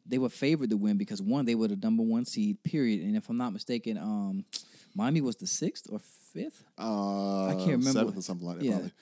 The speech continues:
Speaker 2: But either way it goes,
Speaker 1: Yeah.
Speaker 2: I just told you, I just told you. Like I said,
Speaker 1: Yep.
Speaker 2: bro, they kept his ass out the paint.
Speaker 1: Yep, they shut his ass down. He out of there, and that was, I think, one of the biggest upsets supposedly in, like, N B A history. But the pettiness that followed, which lets us, you know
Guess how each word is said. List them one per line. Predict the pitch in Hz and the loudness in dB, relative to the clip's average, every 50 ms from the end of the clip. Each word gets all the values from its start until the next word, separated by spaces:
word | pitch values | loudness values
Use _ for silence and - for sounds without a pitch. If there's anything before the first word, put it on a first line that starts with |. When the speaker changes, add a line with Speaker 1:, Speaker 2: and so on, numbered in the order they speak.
| - - - | -20 -6 -4
Speaker 2:
But | - - | 2 4
either | 180 185 170 | 6 8 8
way | 165 160 | 8 8
it | 143 | 8
goes, | 147 156 120 110 156 | 6 6 4 6 6
Speaker 1:
Yeah. | 160 127 113 | 6 4 4
Speaker 2:
I | 107 107 | 4 2
just | 104 104 120 - | 2 2 2 4
told | - 143 147 127 | 6 6 6 6
you, | 110 107 107 | 6 6 4
I | 110 | 4
just | 101 117 113 - | 4 4 2 4
told | - 131 143 127 101 | 4 4 4 4 4
you. | 95 | 2
Like | 98 101 113 | 0 2 2
I | 113 | 0
said, | - - 143 131 113 | 0 2 4 4 6
Speaker 1:
Yep. | 156 | 6
Speaker 2:
bro, | 185 101 208 101 101 | 6 6 4 2 0
they | 104 101 95 | 0 -2 0
kept | - 117 110 107 | 0 -2 -2 0
his | 113 113 | -2 0
ass | 120 120 120 117 | 0 0 0 -2
out | 135 117 | -4 -6
the | - | -4
paint. | - - 156 170 226 - - _ _ - | 0 4 4 4 4 2 -2 _ _ -2
Speaker 1:
Yep, | 110 135 160 - - - | 0 0 0 0 -4 -8
they | - 101 107 110 | -6 -4 -2 -2
shut | - - 139 135 | -2 0 0 2
his | 151 156 156 | 2 2 2
ass | 170 165 170 175 170 | 4 4 4 2 2
down. | 151 143 139 139 139 135 135 | 2 2 2 4 2 0 -2
He | 127 117 143 165 123 | -2 -2 -2 0 0
out | 143 147 143 135 | 0 -2 -2 -2
of | 131 123 | 0 0
there, | 123 123 123 123 123 117 - _ | 2 2 2 2 0 -2 -6 _
and | - 113 113 113 110 110 107 104 107 104 104 - _ _ _ _ _ | -2 0 2 2 2 2 2 2 2 0 -2 -4 _ _ _ _ _
that | - 117 123 123 | -2 0 0 2
was, | 131 123 104 | 2 0 0
I | 107 110 | -2 -4
think, | - 143 131 123 | -2 -2 0 2
one | 120 120 | 2 2
of | |
the | 117 101 117 | 2 2 0
biggest | 120 117 110 85 | 0 -2 -2 -2
upsets | 110 110 104 - - 113 104 - | -4 -4 -4 -2 -2 -2 -2 -4
supposedly | - 104 - - 123 117 110 101 107 104 | -6 -8 -4 -2 -2 -2 0 0 -2 -2
in, | 104 | 0
like, | 101 101 - | -2 -2 -2
N | 101 110 107 | -2 -2 -2
B | 101 104 98 98 | -2 -2 -4 -4
A | 101 | -4
history. | 107 113 110 - - - 98 | -4 -6 -6 -6 -6 -6 -8
But | 95 - 113 107 - - - _ _ _ _ _ | -4 -2 -2 -2 -2 -6 -12 _ _ _ _ _
the | - 107 | -10 0
pettiness | - - - 160 156 147 139 139 127 113 | 0 2 2 4 2 2 2 0 -2 -2
that | - 113 90 - | -4 -6 -8 -8
followed, | - - 135 135 160 156 120 104 98 92 95 - - _ _ _ _ _ | -6 -4 -2 0 0 2 0 0 -2 -2 -6 -8 -14 _ _ _ _ _
which | - 113 117 110 - | -4 -4 -2 -2 -2
lets | 107 110 110 120 120 - - | -2 0 0 -2 -2 -2 -4
us, | 123 113 104 - - | -4 -4 -6 -6 -8
you | 120 110 | -4 -4
know | 110 101 101 101 - | -2 -2 -2 -2 -4